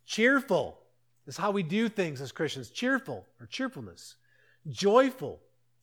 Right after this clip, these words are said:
grateful, thankful, merciful,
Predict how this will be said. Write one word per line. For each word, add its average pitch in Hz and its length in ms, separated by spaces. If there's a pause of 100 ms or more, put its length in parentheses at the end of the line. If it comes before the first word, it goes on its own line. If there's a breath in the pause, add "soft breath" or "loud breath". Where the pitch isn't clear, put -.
(480 soft breath)
grateful, 196 760 (580)
thankful, 240 720 (800)
merciful, 165 1000